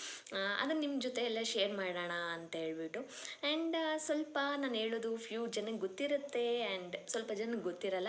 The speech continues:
and ಸ್ವಲ್ಪ ಜನಕ್ಕೆ ಉಪಯೋಗ ಸಹ ಆಗ್ಬೋದು ಅನ್ನೋ ರೀಸನ್‌ಗೋಸ್ಕರ. So ಬನ್ನಿ ನೋಡೋಣ ಯಾವ ಥರ ಎಲ್ಲ ನಮ್ಮ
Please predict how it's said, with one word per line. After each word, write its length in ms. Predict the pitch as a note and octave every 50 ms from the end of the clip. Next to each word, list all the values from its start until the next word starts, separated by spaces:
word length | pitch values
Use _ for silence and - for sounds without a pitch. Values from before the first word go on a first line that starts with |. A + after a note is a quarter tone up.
| B3 B3
and 100 | B3 -
ಸ್ವಲ್ಪ 200 | B3+ A3+ A3+ G#3+
ಜನಕ್ಕೆ 260 | A3 A3+ B3 A3+ F#3+
ಉಪಯೋಗ 300 | F#3 - G3+ G#3 G3+ G#3
ಸಹ 300 | G#3 G#3 G#3 F3+ - G#3+ G3
ಆಗ್ಬೋದು 680 | F3+ F3 F3 G3 A#3+ B3 G3+ G3+ G#3 G3 G3 G#3+ G#3+
ಅನ್ನೋ 240 | G#3 G3 F#3+ F#3+ F3+
ರೀಸನ್‌ಗೋಸ್ಕರ. 960 | E3+ E3+ F#3 G3+ G3+ G3 - G3+ G3 F#3+ F#3 E3+ E3 D#3+ D#3+ - - D#3 D#3+ G3+ C4 C#4 - - - - - - - - - - - - -
So 360 | C#4 C#4 C#4 C4+ C#4 C#4 C#4
ಬನ್ನಿ 480 | A#3+ F#3 - - A#4 B4+ B4+ A#4 G#4+ G4
ನೋಡೋಣ 320 | F4+ E4+ D#4 C#4+ C#4 C4 B3+ C4 C4+
ಯಾವ 220 | B3+ A3 F#3+ F#3+
ಥರ 160 | F#3+ G#3+ G#3
ಎಲ್ಲ 180 | G3+ G3 G3 G3+ G3
ನಮ್ಮ 240 | G3 F#3 F3+ F#3